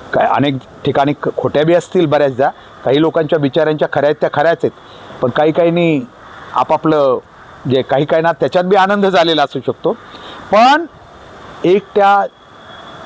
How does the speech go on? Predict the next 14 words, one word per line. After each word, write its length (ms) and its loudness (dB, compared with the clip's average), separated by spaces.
शरद 200 2
पवार 320 2
यांच्या 300 2
कुशीत 540 -2
मुशीत 320 0
तयार 220 4
झालेल्या 380 2
एकट्या 300 -2
अजित 240 0
पवारांच्या 720 2
एवढं 180 2
स्थान 360 0
महाराष्ट्रात 600 2
होतं, 280 0